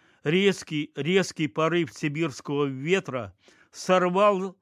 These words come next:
с головы моей белую, выгоревшую на солнце фуражку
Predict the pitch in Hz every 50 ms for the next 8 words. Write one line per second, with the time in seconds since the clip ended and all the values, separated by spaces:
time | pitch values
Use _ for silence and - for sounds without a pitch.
0 | _ _ 143 127 123 127 127 165 175 175 170 170 175 180 170 165 160 160 156 147
1 | 139 123 151 180 190 196 180 160 143 127 110 101 - _ - - - _ _ _
2 | _ 131 139 160 208 226 196 190 185 165 165 151 - - - 160 147 143 135 120
3 | 113 127 127 139 147 139 - - 175 180 175 135 - 170 135 - - 175 165 165
4 | 165 156 - - - 135 120 110 -